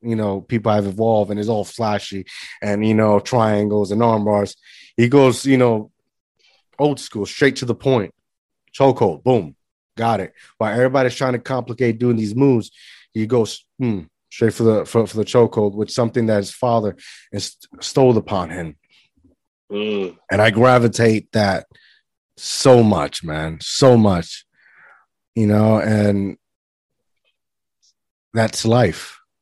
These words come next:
Speaker 1: It's the
Speaker 2: Yeah.
Speaker 1: struggle, then a calm, then the struggle, and then a calm. And,
Speaker 2: Mm.
Speaker 1: and you gotta,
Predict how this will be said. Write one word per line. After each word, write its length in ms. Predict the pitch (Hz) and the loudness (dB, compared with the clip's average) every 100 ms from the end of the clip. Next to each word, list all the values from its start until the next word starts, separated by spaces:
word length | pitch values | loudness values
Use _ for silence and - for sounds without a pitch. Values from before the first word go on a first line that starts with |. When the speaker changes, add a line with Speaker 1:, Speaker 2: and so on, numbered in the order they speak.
| _ _ _ | _ _ _
Speaker 1:
It's 240 | 110 101 - | -4 -2 -2
the 100 | 101 | -2
Speaker 2:
Yeah. 120 | - | 0
Speaker 1:
struggle, 640 | 131 131 131 135 135 131 - - - _ _ _ _ _ | 4 6 8 8 8 6 0 -20 -20 _ _ _ _ _
then 160 | 107 98 | -4 -4
a 60 | |
calm, 680 | 90 127 123 120 113 113 101 _ _ - | -2 2 4 4 4 2 -2 _ _ -16
then 160 | 87 | -14
the 60 | 87 | -10
struggle, 540 | - 110 107 101 98 | 0 2 4 2 0
and 100 | 95 | -2
then 100 | 95 | -6
a 40 | 92 | -6
calm. 420 | - 127 92 76 _ _ _ _ _ _ _ _ _ _ - | 0 0 0 -6 _ _ _ _ _ _ _ _ _ _ -6
And, 180 | 98 101 | -4 0
Speaker 2:
Mm. 260 | 101 98 98 | 2 2 0
Speaker 1:
and 140 | 95 | -2
you 220 | 98 104 | 0 2
gotta, 580 | 107 113 110 107 104 95 | 6 6 6 6 4 2